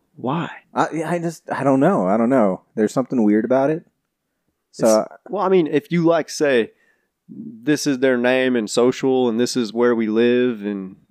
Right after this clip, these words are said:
Speaker 1: all that, then yeah.
Speaker 2: Well, sure, sure. And maybe it's different. Maybe, maybe there's, like, a societal difference because my first child is, is a girl. And so for me, that would be,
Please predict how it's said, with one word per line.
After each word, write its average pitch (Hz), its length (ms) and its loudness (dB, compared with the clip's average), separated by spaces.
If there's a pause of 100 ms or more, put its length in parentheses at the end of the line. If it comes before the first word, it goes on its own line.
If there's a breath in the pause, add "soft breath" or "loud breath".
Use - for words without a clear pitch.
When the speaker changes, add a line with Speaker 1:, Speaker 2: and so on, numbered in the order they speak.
(300)
Speaker 1:
all 113 280 0
that, 117 340 0
then 104 160 -8
yeah. 98 380 -8
Speaker 2:
Well, 156 280 0
sure, 147 360 0
sure. 117 220 2
And 117 100 -2
maybe 143 240 0
it's - 120 -4
different. 107 400 -2
Maybe, 110 360 -2
maybe 101 340 -2
there's, 95 240 0
like, 92 160 -4
a 87 160 -2
societal 98 540 -2
difference 92 420 -4
because 87 500 -6 (520)
my 98 160 0
first 98 360 -4
child 87 300 0
is, 87 320 -6
is 78 140 -14
a 82 40 -14
girl. 82 440 0
And 87 140 -8
so 90 480 -2 (280)
for 117 100 -2
me, 110 180 0
that 95 180 2
would 98 180 0
be, 90 300 -4